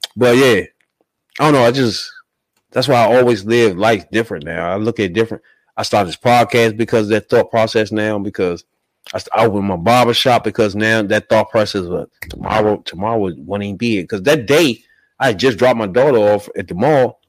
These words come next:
from getting her clothes and shit, shoes and shit. I just dropped her off, popped my car. Next thing you know, I'm in the hospital getting surgery, getting shot the fuck up. You know what I'm saying? Like, not,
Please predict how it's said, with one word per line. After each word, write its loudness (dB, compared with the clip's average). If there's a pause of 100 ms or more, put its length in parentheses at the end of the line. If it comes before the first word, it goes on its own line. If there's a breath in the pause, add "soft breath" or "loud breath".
from -2
getting 0
her 2
clothes 2
and -8
shit, -12 (200)
shoes 0
and -14
shit. -8
I -6
just -2
dropped 0
her 4
off, -4
popped -8
my -8
car. -2 (520)
Next -2
thing 0
you 4
know, 4
I'm 2
in 0
the -6
hospital 0
getting -2
surgery, 0 (400)
getting -2
shot 0
the -8
fuck 0
up. 0
You -10
know -2
what 2
I'm -4
saying? 2
Like, 0
not, -2